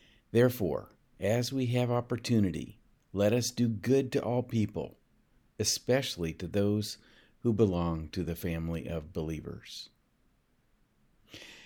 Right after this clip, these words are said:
So notice that Paul leads with the words, "Do not be deceived." Because if we are living for the flesh, we are deceived and will reap destruction.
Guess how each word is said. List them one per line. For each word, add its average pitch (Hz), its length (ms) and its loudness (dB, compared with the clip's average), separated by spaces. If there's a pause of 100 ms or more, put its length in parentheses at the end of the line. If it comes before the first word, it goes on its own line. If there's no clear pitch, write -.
(140)
So 147 180 6
notice 180 400 4
that 127 260 -2
Paul 113 480 2
leads 101 440 2
with 90 400 -2
the 98 80 0
words, 82 500 -2
"Do 104 380 2
not 110 360 4
be 101 240 2
deceived." 87 880 -2 (1300)
Because 151 540 0
if 131 300 2
we 180 160 0
are 196 120 0
living 117 420 4
for 113 120 2
the 95 100 4
flesh, 120 640 0
we 131 140 2
are 156 80 2
deceived 156 680 -2
and 117 180 4
will 127 140 6
reap 160 300 2
destruction. 143 840 -2